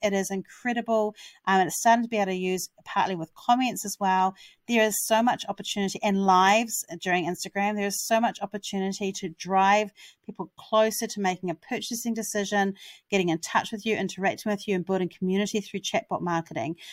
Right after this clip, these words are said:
So if you're not doing it this year, you haven't done it, and then you know you're looking for something else to bring people in, this is the thing that I think is a quick and easy win for you. Um, it's not expensive to use chatbot marketing,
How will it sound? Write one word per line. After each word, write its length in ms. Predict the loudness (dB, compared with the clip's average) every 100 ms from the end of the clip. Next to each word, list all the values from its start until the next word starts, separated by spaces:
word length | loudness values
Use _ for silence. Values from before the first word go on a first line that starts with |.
| -14
So 120 | -4
if 120 | -2 2
you're 100 | 6
not 380 | 8 6 4
doing 280 | 0 0 2
it 120 | -2 -4
this 240 | -8 -4
year, 200 | 0 0
you 180 | 2 0
haven't 240 | -2 -4 0
done 160 | 2
it, 140 | 2 0
and 80 | 0
then 160 | 2
you 100 | 2 2
know 180 | 2
you're 160 | 2 2
looking 240 | 0 -2
for 80 | -4
something 340 | -2 -2 -4 -6 -2
else 280 | 0 0
to 100 | -4
bring 240 | -4 -2 -2
people 280 | -4 -6 -2
in, 220 | 0 0 -2 -8 _ -8
this 500 | 4 8 8 4 -4
is 360 | 2 4 4 0
the 100 | -8
thing 440 | -8 -2 0 0 0
that 120 | 0
I 120 | 0
think 380 | 0 0 -2 -2 -4
is 220 | -4 -4
a 80 | -10 -10 2
quick 300 | 2 2 -4
and 140 | -8 -8 -2
easy 360 | -2 0 0
win 280 | 0 0 -2
for 140 | -4
you. 320 | -6 -4 -8 -12 -12 -14 -6 2
Um, 200 | 4 4
it's 140 | 0
not 120 | -2
expensive 640 | -4 -8 0 0 2 -2 -2
to 120 | -2
use 240 | -2 -2 -2
chatbot 300 | 0 0 2
marketing, 680 | 2 2 0 0 2 0